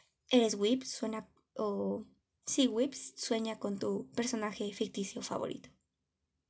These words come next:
Porque yo también tengo muchos. <laughs> Y, o con tu cantante favorito. <laughs> Así que fue un gusto estar este tiempo con ustedes y espero que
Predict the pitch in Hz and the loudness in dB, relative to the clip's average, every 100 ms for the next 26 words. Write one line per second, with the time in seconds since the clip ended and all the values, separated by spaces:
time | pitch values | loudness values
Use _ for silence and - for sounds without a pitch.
0 | - _ - - - 214 196 196 185 196 | -12 _ -20 -10 -4 -2 0 2 2 2
1 | 196 196 202 - - - - - 262 320 | 0 -4 -4 -4 -6 -8 -2 2 6 6
2 | 302 320 - _ _ _ _ _ - 554 | 4 0 -2 _ _ _ _ _ -4 -2
3 | 539 - - - - - - 240 226 226 | -2 -4 -6 -12 -20 -8 -6 -4 -4 -4
4 | 262 254 226 233 220 214 208 208 220 196 | -4 -2 0 2 2 0 0 -2 0 2
5 | 214 392 302 - 277 262 262 262 - - | 2 2 -2 0 2 4 4 4 0 -10
6 | - - 262 254 254 - 233 - _ _ | -10 -2 0 2 0 -2 -4 -4 _ _
7 | _ - - - - 269 247 240 240 220 | _ -20 -20 -20 -2 4 6 4 0 -2
8 | - - - 196 214 214 202 190 196 190 | -6 -16 -14 -2 0 0 -2 4 4 4
9 | 196 190 190 254 262 269 - 214 208 - | 4 4 4 6 6 6 2 -4 -6 -6
10 | - - - _ _ _ _ _ - 233 | -12 -20 -20 _ _ _ _ _ 4 4
11 | - 240 214 214 - 208 202 202 - | 6 4 4 2 0 0 0 -2 -6